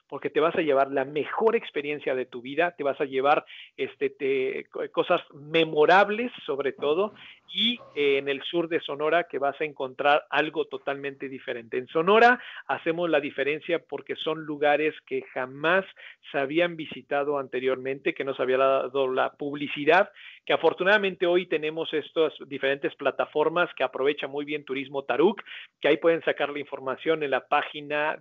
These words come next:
de, página web, Turismo Taru-, eh, Turis-, eh, Taruk, eh, tours punto info. Siempre me ando equivocando.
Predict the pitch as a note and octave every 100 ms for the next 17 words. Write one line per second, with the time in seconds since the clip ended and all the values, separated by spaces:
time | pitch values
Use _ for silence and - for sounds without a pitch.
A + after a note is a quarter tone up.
0 | C3 C#3+ D3+ C#3 - C3+ B2+ D#3+ F#3+ -
1 | - _ C#3 D#3 E3 D#3+ C3 C3 D#3+ E3+
2 | - D3+ C#3 C3+ D#3+ G#3 G3 F3+ E3 C#3
3 | D3 A3 - - D3 C#3 B2 B2 B2 C3
4 | - - A3 D#4+ - - _ F#3 F#3+ -
5 | D#3 B3 C4 - C#4 C#4 D3+ - - A#3
6 | A#3+ G#3 G3+ G3 F3+ D#3+ D#3 D3 G3+ A3
7 | A#3+ A#3+